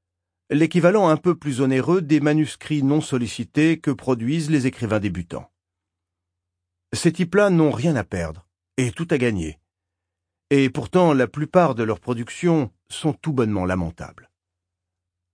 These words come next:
Pourquoi ? La réponse tient en un mot,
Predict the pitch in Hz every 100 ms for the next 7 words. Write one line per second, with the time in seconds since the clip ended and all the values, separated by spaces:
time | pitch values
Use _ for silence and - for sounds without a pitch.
0 | _ _ _ _ - 123 - 175 196 _
1 | _ _ _ _ _ _ _ _ _ -
2 | 151 131 113 - 104 - 117 101 104 143
3 | 147 87 67